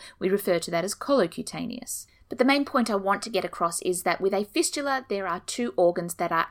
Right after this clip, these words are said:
abnormally connected to one another. And this presents a lot of problems because when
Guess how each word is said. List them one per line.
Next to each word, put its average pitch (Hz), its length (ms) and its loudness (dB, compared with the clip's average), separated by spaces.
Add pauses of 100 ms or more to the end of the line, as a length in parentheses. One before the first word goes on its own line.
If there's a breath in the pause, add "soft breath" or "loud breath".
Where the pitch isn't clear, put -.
abnormally 202 800 2
connected 165 600 -6
to 175 100 -8
one 156 160 -8
another. - 380 -10 (360 loud breath)
And 247 240 2
this 311 180 0
presents 294 520 0
a 196 40 -2
lot 170 200 0
of - 180 -8
problems 202 540 0
because 220 520 -2 (300 loud breath)
when 233 380 2